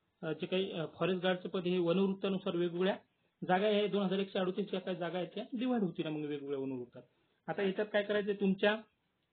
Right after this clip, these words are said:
कास्टच्या किती जागा आहेत, competition कसं असेल, त्या भागात तुमच्या कास्टचे किती लोक आहेत, ह्या सगळ्या गोष्टीचा अनुभव घेऊन तुम्ही तो form भरायचा आहे. ठीक आहे ना? आता कसं होते, आपण form जर भरताना जर चुकीच्या याच्यात वनवृत्तात भरला गेला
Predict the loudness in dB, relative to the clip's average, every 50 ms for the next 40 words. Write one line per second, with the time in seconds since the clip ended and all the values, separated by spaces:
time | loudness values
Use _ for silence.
0 | _ _ _ _ _ _ -10 -4 0 0 0 0 -2 -4 -6 -6 -6 -4 -6 -6
1 | -2 2 4 4 4 4 4 2 2 0 -2 -2 0 -2 -2 -2 -2 -2 -4 -2
2 | 0 0 0 0 0 -2 0 0 0 0 0 0 0 -2 -4 -10 _ _ _ _
3 | _ -2 0 0 0 0 0 0 0 0 0 -2 -2 -2 -2 -2 0 0 0 -2
4 | -4 -8 -6 -4 -4 0 2 2 2 2 2 2 2 2 0 0 -2 -2 -2 0
5 | -2 -2 0 0 0 2 0 0 0 0 0 0 2 2 2 2 2 2 2 2
6 | 2 2 2 2 2 2 0 2 0 -2 -2 0 0 0 0 0 0 0 -2 -2
7 | 0 -2 -4 -4 -4 -8 -14 _ _ _ _ _ _ _ _ _ _ _ _ -10
8 | -8 -4 -4 -4 -4 -6 -10 _ _ _ _ _ _ _ -6 -6 -4 -4 -4 -4
9 | 0 2 2 2 2 2 2 2 2 0 0 0 -2 0 2 2 2 2 2 2
10 | 2 2 0 0 0 0 0 0 0 0 -2 -2 -4 -8 -6 -4 -2 0 2 2
11 | 2 0 -2 -6 -6 -6 -4 -2 -2 -2 -2 0 0 0 0 -2 -2 -2 -2 0
12 | 0 0 2 0 0 0 0 -2 -4